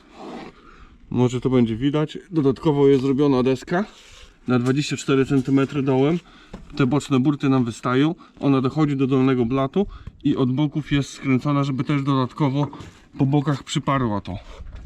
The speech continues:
I tu nie ma szans, żeby coś się wydarzyło. Żebym nie miał tam zbrojenia, to bym wam pokazał. Normalnie bym po tym chodził i nic by się tu nie wydarzyło. Natomiast tutaj, gdzie mamy metrowe,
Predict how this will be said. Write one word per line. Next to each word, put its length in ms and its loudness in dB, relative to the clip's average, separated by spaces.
I 80 2
tu 140 2
nie 100 2
ma 140 0
szans, 240 -6
żeby 160 -6
coś 180 -6
się 140 -8
wydarzyło. 520 0
Żebym 180 0
nie 120 6
miał 200 4
tam 200 0
zbrojenia, 460 0
to 100 -6
bym 120 -2
wam 160 -2
pokazał. 480 0
Normalnie 420 2
bym 160 2
po 100 4
tym 160 0
chodził 380 0
i 60 0
nic 160 0
by 120 0
się 120 -2
tu 100 -2
nie 100 2
wydarzyło. 520 2
Natomiast 360 2
tutaj, 280 2
gdzie 120 0
mamy 220 0
metrowe, 560 2